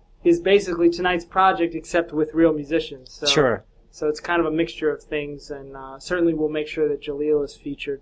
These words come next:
Speaker 1: but, uh, but it's a little bit different 'cause it's, uh, it's lyrics, and it's, it's not just pure instrumental, and, you know, hopefully people will be into it. We'll
Speaker 2: What,
Speaker 1: see.
Speaker 2: what role, you refer to a, a kind of singer as sideman concept. What role does the vocalist play in this project?
Speaker 1: Well, I mean,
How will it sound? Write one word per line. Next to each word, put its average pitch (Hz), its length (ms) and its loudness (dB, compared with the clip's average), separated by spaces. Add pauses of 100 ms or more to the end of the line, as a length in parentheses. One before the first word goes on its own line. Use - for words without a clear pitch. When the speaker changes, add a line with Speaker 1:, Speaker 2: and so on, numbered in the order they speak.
Speaker 1:
but, 139 260 -14
uh, 135 200 -12 (340)
but 247 80 6
it's 247 100 4
a 277 60 4
little 262 100 8
bit 226 140 8
different 208 320 4
'cause 196 160 0
it's, - 360 -6
uh, 180 340 2 (100)
it's 175 220 -8
lyrics, 185 540 2
and 160 140 -2
it's, - 380 -10
it's 160 180 -10
not 170 240 0
just 151 200 -12
pure 156 200 -4
instrumental, 151 680 -4
and, 139 220 -10 (520)
you 160 120 -4
know, 143 260 -8
hopefully 165 380 -2
people 151 300 -4
will 147 140 2
be 139 160 -8
into 139 280 -6
it. 143 120 -6 (520)
We'll 147 60 0
Speaker 2:
What, - 100 2
Speaker 1:
see. 143 160 -10 (240)
Speaker 2:
what 196 360 0
role, 175 300 6
you 180 160 4
refer 165 280 6
to 131 320 2
a, 117 200 0
a 113 40 -4
kind 123 200 -2
of 110 80 -4
singer 135 320 0
as 113 160 -2
sideman 123 540 0
concept. 117 320 -4
What 139 160 4
role 135 200 6
does 131 160 2
the 131 80 0
vocalist 135 520 0
play 156 320 2
in 165 240 -4
this 165 280 0
project? 202 300 -2
Speaker 1:
Well, 240 380 6
I 190 60 0
mean, 214 400 6